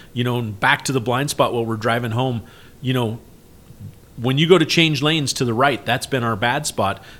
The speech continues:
You need to lean forward. You need to look forward. You need to look to the right. You need to check your mirrors. You need to look at all those spots. You need to check all those blind spots. Even if they're not a blind spot, you need to check it. You just need to be vigilant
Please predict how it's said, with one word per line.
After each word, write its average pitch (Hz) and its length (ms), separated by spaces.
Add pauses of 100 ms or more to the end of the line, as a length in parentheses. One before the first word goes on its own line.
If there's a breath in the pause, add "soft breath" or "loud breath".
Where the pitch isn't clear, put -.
You 127 160
need 131 200
to 117 80
lean 123 380
forward. 127 500 (300 loud breath)
You 127 200
need 139 200
to 120 80
look 143 280
forward. 120 460 (260 loud breath)
You 139 140
need 139 180
to 120 60
look 143 280
to 160 100
the 147 100
right. 127 320
You 123 120
need 139 180
to 110 60
check 147 340
your 147 100
mirrors. 127 340
You 120 60
need 127 180
to 123 60
look 139 240
at 123 40
all 131 140
those 117 160
spots. 151 480 (300 loud breath)
You 117 100
need 143 140
to 120 80
check 143 280
all 127 140
those 127 160
blind 120 320
spots. 87 440
Even 185 200
if 190 80
they're 170 120
not 165 140
a 147 40
blind 165 260
spot, 95 240
you 104 80
need 113 160
to 117 60
check 127 300
it. 76 100 (320 loud breath)
You 131 100
just 151 220
need 156 140
to 135 60
be 135 140
vigilant 113 640